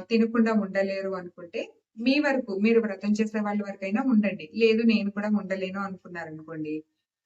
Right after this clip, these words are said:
శుక్రవారం రోజు అంటే వ్రతం చేసే ముందు రోజు కూడా మన కడుపు అనేది, ఆ, నాన్ వెజ్ తో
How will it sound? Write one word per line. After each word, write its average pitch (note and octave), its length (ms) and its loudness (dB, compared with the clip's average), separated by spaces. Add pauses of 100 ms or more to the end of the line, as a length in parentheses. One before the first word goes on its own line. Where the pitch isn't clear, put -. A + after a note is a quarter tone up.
(120)
శుక్రవారం A3 460 2
రోజు F3+ 320 -2
అంటే G3 240 -4
వ్రతం G#3+ 360 0
చేసే G#3+ 300 2
ముందు F#3+ 300 -2
రోజు F#3+ 220 -8
కూడా F#3+ 200 -4
మన G#3+ 200 0
కడుపు F3 300 -10
అనేది, F#3 360 -4 (680)
ఆ, F3+ 60 -12 (280)
నాన్ G3+ 300 4
వెజ్ G#3+ 220 4 (100)
తో A3+ 80 -4